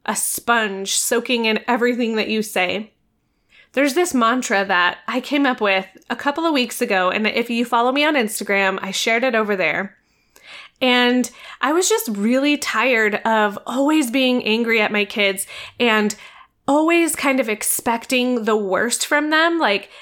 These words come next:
as soon as I woke up in the morning, I kind of just had this bad taste in my mouth. I kind of had this feeling of how the day was gonna go. Because that's how yesterday went, ho-,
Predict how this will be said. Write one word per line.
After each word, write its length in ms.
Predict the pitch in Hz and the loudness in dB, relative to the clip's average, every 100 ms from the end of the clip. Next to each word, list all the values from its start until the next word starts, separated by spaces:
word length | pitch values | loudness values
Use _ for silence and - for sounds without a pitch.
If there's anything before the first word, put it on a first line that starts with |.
| - | -12
as 140 | 220 - | -10 -2
soon 180 | 302 320 | 0 2
as 140 | 311 | 2
I 100 | 294 | 2
woke 220 | 262 254 | 2 0
up 100 | 254 | 0
in 120 | 262 | 0
the 60 | 240 | 0
morning, 400 | 208 196 196 185 | 2 2 0 0
I 100 | 202 | -2
kind 240 | - 247 | -2 -2
of 80 | 247 | 0
just 180 | 233 220 | -2 -4
had 260 | - 202 208 | -2 0 0
this 160 | 240 | -2
bad 280 | 247 247 226 | 0 0 0
taste 360 | - 214 208 220 | -2 -2 -2 -2
in 80 | |
my 140 | 208 202 | -2 0
mouth. 360 | 190 170 185 - - - - | 0 0 -2 -10 -20 -20 -14
I 60 | 214 | -10
kind 280 | - 262 | -2 0
of 80 | 294 | 0
had 300 | - 254 247 | 0 0 0
this 440 | 226 214 214 - - _ _ _ | 0 0 0 -6 -12 _ _ _
feeling 1000 | - - 269 277 269 214 190 190 226 240 - _ _ _ 233 | -14 -2 2 4 2 2 0 0 -2 -4 -10 _ _ _ -4
of 140 | 220 | -2
how 260 | - 226 233 | 0 0 2
the 120 | 220 | 0
day 200 | 202 196 | 2 2
was 180 | 202 208 | 2 0
gonna 220 | 196 196 | -2 -2
go. 380 | 196 - - - _ _ - - | 0 -2 -4 -10 _ _ -20 -2
Because 840 | 240 233 339 359 226 214 247 - - - - | -2 0 2 2 2 2 -2 -4 -10 -18 -6
that's 240 | 196 202 | -4 -2
how 140 | 240 233 | 0 0
yesterday 500 | 269 339 - 220 196 | 0 0 0 2 2
went, 260 | 180 180 | 0 -4
ho-, 120 | 202 | -6